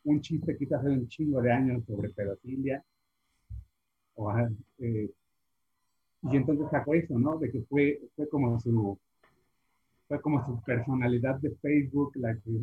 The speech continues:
sacó ese chiste o una madre así. Entonces sí, no, no, no me parece que sea algo como, como, digamos, eh, que no se deba hacer, ¿no?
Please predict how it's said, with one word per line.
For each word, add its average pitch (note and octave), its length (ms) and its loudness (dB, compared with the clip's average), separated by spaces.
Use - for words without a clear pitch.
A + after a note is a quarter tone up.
sacó A#2 240 -12
ese - 160 -18
chiste C3+ 480 -10
o A#2 120 -2
una B2+ 180 -2
madre A#2+ 260 0
así. C3+ 240 -10
Entonces F#3 360 2
sí, G3 100 4
no, F#3 300 6
no, E3+ 520 4
no F#3 160 6
me G#3 100 6
parece D#3+ 300 0
que D#3 80 -2
sea D#3+ 160 0
algo D#3 260 0
como, A2 460 0
como, A#2 540 2
digamos, C#3 480 2
eh, A2 500 -2
que C3 120 0
no C#3+ 220 4
se D3 140 -2
deba C3 240 2
hacer, - 260 -4
¿no? D#3+ 280 0